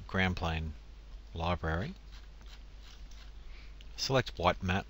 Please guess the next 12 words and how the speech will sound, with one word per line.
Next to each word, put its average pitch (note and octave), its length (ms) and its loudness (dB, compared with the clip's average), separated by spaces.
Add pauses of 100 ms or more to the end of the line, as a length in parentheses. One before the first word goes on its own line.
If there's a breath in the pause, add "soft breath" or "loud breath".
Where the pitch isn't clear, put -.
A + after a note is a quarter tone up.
(1600)
and E2+ 460 2
apply E2+ 380 4
that F2 200 0 (220)
to - 80 -2
that E2+ 180 0
material. C3 500 0 (1300 loud breath)
Then B2+ 120 4
I'm B2+ 40 10
gonna G2 140 8
go F2+ 220 10
to - 200 8
the E2 380 2